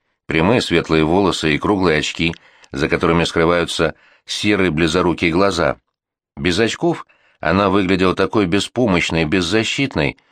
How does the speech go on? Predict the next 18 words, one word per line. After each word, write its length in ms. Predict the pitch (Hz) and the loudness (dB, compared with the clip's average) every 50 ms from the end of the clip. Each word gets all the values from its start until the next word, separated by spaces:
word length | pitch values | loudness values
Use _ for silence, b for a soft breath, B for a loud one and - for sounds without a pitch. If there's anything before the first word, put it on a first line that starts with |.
| b b b | b b b
что 240 | b - - 98 90 | b -4 -2 -2 -2
Косте 420 | - 135 131 107 - - 127 117 | 0 0 -2 0 0 -2 -2 -2
хотелось 440 | - - 113 95 - 127 131 135 135 | 0 -2 -2 -2 0 0 0 0 -2
плакать, 500 | - 151 143 120 82 76 - 82 78 - | -2 -2 0 0 0 0 -2 -4 -6 -2
глядя 320 | 80 80 82 80 71 76 | 0 0 0 0 0 0
на 100 | 73 78 | -2 -2
неё. 340 | 78 78 78 76 73 71 69 - _ _ _ _ _ _ _ _ _ _ | 0 0 0 0 0 -2 -4 -6 _ _ _ _ _ _ _ _ _ _
Словом, 460 | - - - 80 80 82 85 85 82 b b b b b b b | -10 -6 -2 0 0 0 0 -2 -4 b b b b b b b
Маркелов 560 | 78 78 82 78 - - 107 101 95 92 87 | 0 0 0 0 0 0 0 2 2 0 0
был 160 | 98 120 135 | 0 -2 -2
прав, 400 | 135 - 165 165 117 76 - - - _ _ _ _ _ _ _ _ _ | -2 -2 -2 0 0 -2 -4 -8 -16 _ _ _ _ _ _ _ _ _
утверждая, 540 | - - 98 - 135 135 131 135 170 170 156 | -6 -6 -4 -2 0 -2 0 0 0 0 0
что 200 | 120 - 143 135 | 0 0 -2 -2
всё 220 | - - - 143 135 | -2 0 0 0 2
нужное 400 | 143 156 143 110 131 139 135 131 | 2 0 0 0 0 0 0 0
в 40 | |
Вере 280 | 120 127 135 127 135 135 | 0 0 0 0 0 0
есть, 360 | 143 160 165 147 - - - | 0 0 -2 -2 -2 -6 -12